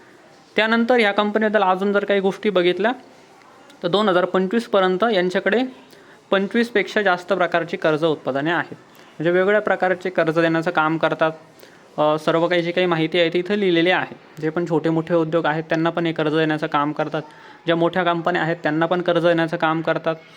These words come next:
आणि, अ, जून, अ, दोन हजार पंचवीसपर्यंत जर बघितलं तर या कंपनीचं भरपूर मोठं नेटवर्क त्यांनी इस्टॅब्लिश केलेलं आहे पूर्ण भारताभरामध्ये.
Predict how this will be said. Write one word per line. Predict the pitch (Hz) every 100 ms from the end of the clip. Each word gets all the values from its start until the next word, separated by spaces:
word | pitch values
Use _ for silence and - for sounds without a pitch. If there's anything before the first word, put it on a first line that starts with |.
| - - - -
आणि, | 160 180 202 214 196
अ, | 170 156 143 139
जून, | 170 202 214 - -
अ, | - 160 151
दोन | 156 180
हजार | 175 160
पंचवीसपर्यंत | 170 175 180 180 175 175
जर | 180 185
बघितलं | 175 175 180 220 254 - - -
तर | 190
या | 196
कंपनीचं | 202 202 226 226 226 240 247
भरपूर | 190 165 214 214
मोठं | 196 208 196
नेटवर्क | 185 190 214 208 - -
त्यांनी | 175 190
इस्टॅब्लिश | 180 - 175 190 -
केलेलं | 175 175 175
आहे | 165
पूर्ण | 175 170 170
भारताभरामध्ये. | 165 139 131 147 135 127 120